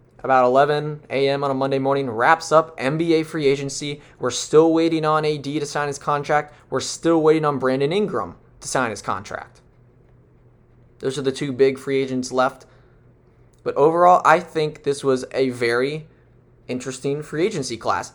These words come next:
Not many top dogs. A lot of guys in the middle.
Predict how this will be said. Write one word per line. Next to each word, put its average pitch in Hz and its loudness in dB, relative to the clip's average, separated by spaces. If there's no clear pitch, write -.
Not 139 0
many 196 -2
top 180 2
dogs. 151 0
A 123 2
lot 135 6
of 165 4
guys 151 4
in 143 -6
the 135 -4
middle. 131 -6